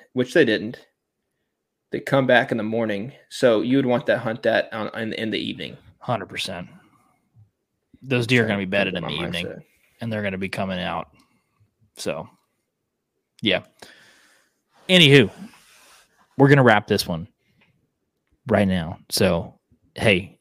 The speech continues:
Speaker 2: if you guys are listening to the podcast and you haven't checked it out yet, make sure to go check out our recent YouTube video,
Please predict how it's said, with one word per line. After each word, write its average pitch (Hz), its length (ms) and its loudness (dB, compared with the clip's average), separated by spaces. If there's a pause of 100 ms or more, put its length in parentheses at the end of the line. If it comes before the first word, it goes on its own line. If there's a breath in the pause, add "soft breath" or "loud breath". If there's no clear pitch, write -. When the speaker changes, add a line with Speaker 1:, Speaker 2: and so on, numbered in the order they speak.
Speaker 2:
if 104 180 -2
you 113 60 4
guys 117 180 6
are 104 40 0
listening 104 260 -2
to 92 40 0
the - 80 -2
podcast 92 320 -4
and 90 80 -4
you 90 60 -4
haven't 107 260 -2
checked - 240 -4
it 101 60 -6
out 87 140 -2
yet, 87 180 -4
make 98 240 -6
sure 120 160 -2
to 107 60 0
go 98 120 -2
check 98 260 -4
out 92 260 -4
our 87 320 -6 (100)
recent 101 340 -4
YouTube 92 360 -6
video, 90 580 -6